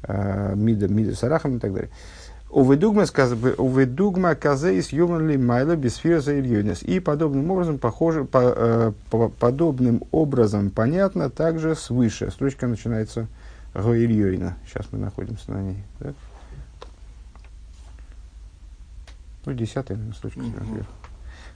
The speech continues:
Speaker 1: Что-нибудь в этом духе. Э, «Дебесфи-, э, десви-, де-, дебесфирас атиферес гине бемида зой гу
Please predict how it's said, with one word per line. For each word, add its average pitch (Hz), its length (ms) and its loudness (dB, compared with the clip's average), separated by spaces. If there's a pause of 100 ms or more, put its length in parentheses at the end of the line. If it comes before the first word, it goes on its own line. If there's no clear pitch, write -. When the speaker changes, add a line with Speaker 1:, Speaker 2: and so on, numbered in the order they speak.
(120)
Speaker 1:
Что-нибудь - 240 -14
в - 20 -6
этом 101 260 -4
духе. 107 260 -8 (480)
Э, 113 600 4
«Дебесфи-, 135 800 4
э, 120 100 2
десви-, 120 640 0
де-, 123 420 4
дебесфирас 127 1080 2
атиферес 135 880 0
гине 135 460 0
бемида 120 460 0
зой 156 440 0
гу 143 460 0